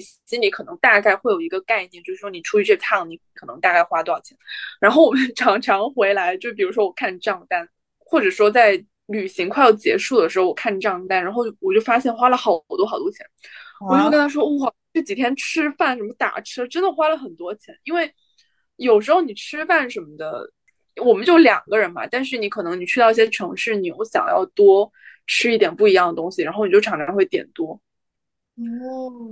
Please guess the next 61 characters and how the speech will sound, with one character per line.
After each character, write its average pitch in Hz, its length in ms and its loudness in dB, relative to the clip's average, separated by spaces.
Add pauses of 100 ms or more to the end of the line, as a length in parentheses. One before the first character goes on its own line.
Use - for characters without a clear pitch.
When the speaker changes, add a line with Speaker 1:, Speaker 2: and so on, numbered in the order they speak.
(240)
Speaker 1:
然 196 140 2
后 214 540 6 (160)
吃 - 180 -4
不 294 100 0
完， 180 280 2
他 226 140 -2
会 220 100 4
说 226 100 -10
打 - 260 -4
包， 175 240 -6
他 220 120 -10
可 220 100 -4
以 - 20 0
回 202 160 -6
酒 - 120 -8
店 190 180 -8
吃 - 200 -4
夜 359 200 4
宵。 - 340 -10
但 381 120 6
是 370 100 8
其 220 160 2
实 220 160 6
就 294 180 0
算 285 160 2
拿 175 160 -2 (220)
回 190 140 0
酒 175 140 -6
店 220 140 -2
吃 214 240 -2
夜 220 180 6
宵 185 300 2 (320)
也 202 200 4
吃 - 240 -6
不 196 120 -2
完， 156 160 -6 (360)
因 302 120 0
为 294 60 4
有， 226 120 2
有 180 180 -2
的 185 60 -6
菜 233 180 -4
分 220 120 -6
量 202 180 -6
真 202 120 -6
的 208 60 -6
还 185 120 -8
挺 - 220 -14
大。 160 180 4
然 107 100 2
后 247 100 2
我 226 80 8
就 196 120 0
会 226 120 4
跟 214 80 2
他 208 140 2
说， 196 340 0
感 - 160 -4
觉 - 80 -8
好， - 280 -8
好 - 260 -2